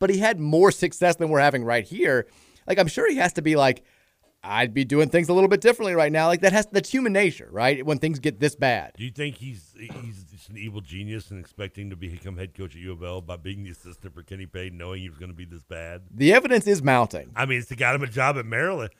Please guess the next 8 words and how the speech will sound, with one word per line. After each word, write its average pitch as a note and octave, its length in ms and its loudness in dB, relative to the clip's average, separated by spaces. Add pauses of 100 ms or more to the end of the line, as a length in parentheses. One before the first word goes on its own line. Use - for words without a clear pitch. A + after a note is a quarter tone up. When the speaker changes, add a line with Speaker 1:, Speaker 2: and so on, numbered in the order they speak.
(160)
Speaker 2:
He's B3+ 220 -4
act-, F#3+ 280 2
he's G#3+ 360 -10
literally A#3+ 460 -2
fallen F3+ 480 -4
ass D3 280 -4
backwards B2+ 600 -4
up A2 340 -8